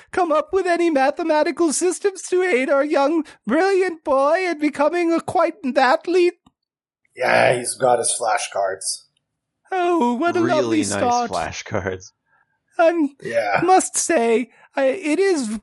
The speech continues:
Speaker 1: truly so welcome and such a blessing to have you all here with us.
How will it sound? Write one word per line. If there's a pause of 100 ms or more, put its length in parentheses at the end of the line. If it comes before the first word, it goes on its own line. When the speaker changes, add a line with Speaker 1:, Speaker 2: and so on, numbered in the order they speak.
Speaker 1:
truly
so
welcome
and
such
a
blessing
to
have
you
all
here
with
us.